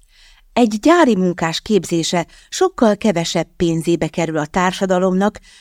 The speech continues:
mint egy gyenge elméjű eltartása valami intézményben,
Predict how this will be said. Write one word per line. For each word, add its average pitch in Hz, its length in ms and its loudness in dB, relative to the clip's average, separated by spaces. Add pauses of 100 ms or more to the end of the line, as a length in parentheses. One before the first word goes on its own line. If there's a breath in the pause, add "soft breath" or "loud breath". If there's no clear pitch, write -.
(140 soft breath)
mint 240 260 2
egy 240 200 2
gyenge 262 400 2
elméjű 180 560 0
eltartása 180 800 -2
valami 214 380 0
intézményben, 170 880 -2